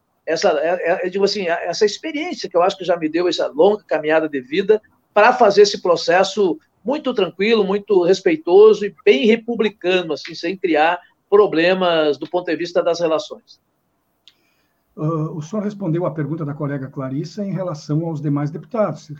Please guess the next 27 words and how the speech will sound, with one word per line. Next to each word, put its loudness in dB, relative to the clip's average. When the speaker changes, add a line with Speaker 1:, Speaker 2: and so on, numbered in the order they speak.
Speaker 2:
a -14
relação, -12
situação -6
e, -4
e -4
oposição -8
dentro -2
do -8
Legislativo. -10
Mas -8
como 0
é -2
que -4
o -8
senhor -6
imagina -6
que -8
vai -4
ser -8
a -4
relação -8
com -2
o -2
Executivo, -6
com 0
o -2
governo -4